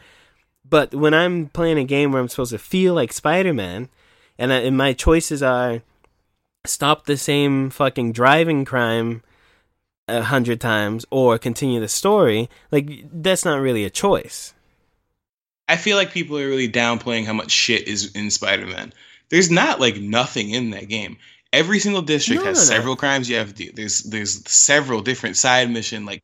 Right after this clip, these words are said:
Speaker 2: paths. There's a bunch of different, like,
Speaker 1: Yeah,
Speaker 2: there's so
Speaker 1: true.
Speaker 2: much shit to do in that game.
Speaker 1: That's true, but
Speaker 2: I, I
Speaker 1: we've,
Speaker 2: get it. I
Speaker 1: we've
Speaker 2: get
Speaker 1: had
Speaker 2: it. You know,
Speaker 1: that.
Speaker 2: I get it. Oh, there's so many other things to be doing, and it's, and it's an open world game. Guess what? It, it,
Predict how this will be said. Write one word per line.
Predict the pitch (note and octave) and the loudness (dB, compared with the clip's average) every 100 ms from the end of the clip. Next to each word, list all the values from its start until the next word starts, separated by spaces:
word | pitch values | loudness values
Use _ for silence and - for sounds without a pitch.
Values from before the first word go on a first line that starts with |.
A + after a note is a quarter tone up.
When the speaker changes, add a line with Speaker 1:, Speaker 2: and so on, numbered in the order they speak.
| - | -4
Speaker 2:
paths. | A2 F#2+ G2+ A2 - - - _ | -4 -4 -10 -16 -20 -20 -20 _
There's | A2+ | -8
a | G#2 | -8
bunch | F#2 - A2+ C#3 C3+ | -10 -2 0 2 0
of | A2 | 0
different, | B2+ A#2+ A#2 - - _ B2 | -4 -2 -2 -2 -10 _ 0
like, | C3 | 0
Speaker 1:
Yeah, | A3 | 2
Speaker 2:
there's | - - | 2 2
so | D#3+ | 2
Speaker 1:
true. | D3+ | 0
Speaker 2:
much | C3+ | 0
shit | - - F#2 | 0 0 -2
to | A#2 | -10
do | A#2+ A#2 | -10 -8
in | |
that | G#2+ - | -10 -12
game. | G#2 A2+ G#2+ | -10 -8 -2
Speaker 1:
That's | F#3 G#3 | -2 -2
true, | - C#4+ A3+ - | -6 -6 -8 -8
but | C3+ A3 | 0 4
Speaker 2:
I, | D3 | 4
I | C#3+ | 2
Speaker 1:
we've, | C3+ D#3 | 0 -2
Speaker 2:
get | - | -4
it. | - | -4
I | |
Speaker 1:
we've | D#3 A2+ | -2 -2
Speaker 2:
get | |
Speaker 1:
had | D3+ G3 | 0 0
Speaker 2:
it. | |
You | F#3 | 0
know, | E3+ | 0
Speaker 1:
that. | G2+ | 0
Speaker 2:
I | G#2+ | -2
get | G2 | -4
it. | - | -4
Oh, | A2+ B2+ | 2 2
there's | A2 G#2+ | 2 0
so | C3+ B2 | 0 0
many | A#2+ A#2+ | 0 0
other | A#2 _ | -2 _
things | A#2+ A2 | -10 -10
to | _ _ G#2 | _ _ -20
be | - | -14
doing, | A2 G2+ - - - - _ | -10 -10 -12 -20 -20 -20 _
and | B2 | 2
it's, | B2 - | 2 0
and | - - _ _ _ _ | -8 -12 _ _ _ _
it's | A#2+ A#2 | -4 -4
an | A#2 | -4
open | A#2 A#2+ | -4 -4
world | A#2 A2+ | -4 -2
game. | A2+ G#2+ - _ _ _ - | -2 -4 -6 _ _ _ -2
Guess | E3+ - | 0 4
what? | G3 E3 G2 - _ _ - | 4 4 0 -10 _ _ -14
It, | A2 - | -14 -14
it, | - | -20